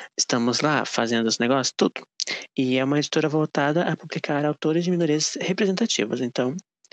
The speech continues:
se você for mulher, ou você for não branco, se for L G B T, se for P C D ou qualquer outra minoria, você pode chegar lá, ver nos nossos editais, que a essa altura teremos livros lançados já, teremos editais abertos, e você pode mandar seu conto pra nós de forma gratuita, sempre, toda a vida.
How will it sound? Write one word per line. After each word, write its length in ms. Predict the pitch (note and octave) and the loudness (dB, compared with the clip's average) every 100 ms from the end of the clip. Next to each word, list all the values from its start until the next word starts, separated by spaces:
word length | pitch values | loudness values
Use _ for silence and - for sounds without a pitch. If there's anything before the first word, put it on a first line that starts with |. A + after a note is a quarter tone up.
| - - | -18 -6
se 80 | - | -2
você 240 | B2+ C#3+ | 0 0
for 220 | - C3 | 0 0
mulher, 440 | B2 C#3+ C3 A#2+ A#2 | 0 0 2 2 0
ou 60 | A2+ | -2
você 200 | C3 A#2+ | -2 -2
for 180 | A#2+ | -2
não 220 | A2 B2 C3+ | 0 0 2
branco, 320 | A#2+ A#2 A2+ | 2 0 -2
se 60 | - | -2
for 140 | A2 | 0
L 160 | A2+ A2+ | 0 0
G 140 | - | 0
B 80 | B2 | -2
T, 260 | - - A2 | 0 0 0
se 100 | - | 0
for 220 | - A2+ - - - - - - | 0 -2 -2 -10 -10 -10 -14 -6
P 80 | C#3 | -2
C 160 | C3+ E3+ | 0 0
D 480 | D#3+ D#3+ D#3+ D#3 C4+ | 2 2 2 2 -2
ou 220 | - C#3 C3 | -2 0 0
qualquer 400 | C3 A#2+ A2 - _ - | -2 -2 -2 -4 _ -2
outra 340 | B2+ A#2+ - | 0 0 -2
minoria, 400 | B2 D3 D#3 C#3 C#3+ | 0 2 2 2 0
você 200 | C#3+ - | -2 -2
pode 340 | A2 A2 B2+ - _ - | -2 -2 -4 -8 _ -6
chegar 340 | - D3 C3+ C3 | -2 0 0 2
lá, 260 | A2+ A2+ | 2 0
ver 100 | A#2+ | 2
nos 300 | A#2+ A2+ A#2+ | 2 2 0
nossos 360 | - C3 A#2 A#2 | 0 0 0 0
editais, 520 | A#2 - B2+ A2+ A#2+ | -2 -2 0 0 0
que 80 | - | 0
a 20 | |
essa 140 | A#2 A2+ | 0 0
altura 240 | - B2 | 0 -2
teremos 380 | B2 A#2 A2+ - E3 | 2 2 0 -2 -2
livros 220 | B2+ B2 | -2 0
lançados 560 | B2 A2+ A2 G#2 G#2+ A#2+ | -2 -4 -4 -4 -2 -2
já, 260 | B2+ C3 | 0 -2
teremos 440 | C#3+ A#2+ A2 A#2+ - - - - | 0 0 0 -2 -6 -8 -10 -2
editais 440 | D#3+ C#3 C3 A#2+ | -2 0 -2 0
abertos, 520 | C#3+ F3 E3+ F#3+ F#3+ | 0 0 0 0 0
e 60 | G3 | 2
você 240 | F#3+ - | 0 -2
pode 220 | - G3+ | -2 0
mandar 220 | G3 F#3 F3 | 0 0 0
seu 180 | A#3 | -2
conto 340 | - F3+ E3+ - | 0 0 0 -2
pra 160 | G#3 | -2
nós 220 | G3+ D#3 D#3+ | 0 0 -2
de 60 | |
forma 180 | C#3 C#3+ | 0 2
gratuita, 440 | D#3 F3 D#3+ D3+ F3+ | 2 2 0 0 0
sempre, 280 | C#3+ C3 | 0 -2
toda 200 | - B2+ | -2 0
a 40 | D#3 | 2
vida. 260 | D#3+ E3 | 2 0